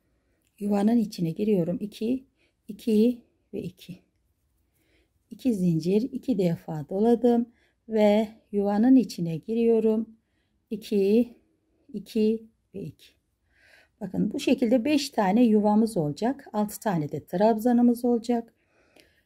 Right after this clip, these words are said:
Şöyle arkadaşlar devam edecek. Bakın dört tane göstermişiz.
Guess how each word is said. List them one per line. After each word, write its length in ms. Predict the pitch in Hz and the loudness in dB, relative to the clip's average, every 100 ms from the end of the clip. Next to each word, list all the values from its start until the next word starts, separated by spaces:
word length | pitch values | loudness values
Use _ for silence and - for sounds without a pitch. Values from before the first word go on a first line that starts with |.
| _ | _
Şöyle 380 | - 175 175 160 | -10 -6 -4 -4
arkadaşlar 1000 | 156 156 180 180 180 - 190 214 240 - _ _ _ | -6 -6 -4 -2 -2 -2 0 0 -2 -12 _ _ _
devam 420 | 269 233 165 208 220 | 0 2 2 2 0
edecek. 380 | 175 160 165 | -2 -6 -12
Bakın 260 | 226 208 214 | -12 -6 -2
dört 220 | 262 262 | 0 -2
tane 260 | 190 180 147 | -6 -6 -6
göstermişiz. 960 | 185 214 - 262 254 254 - 277 277 | -4 -4 -2 0 4 4 2 -8 -8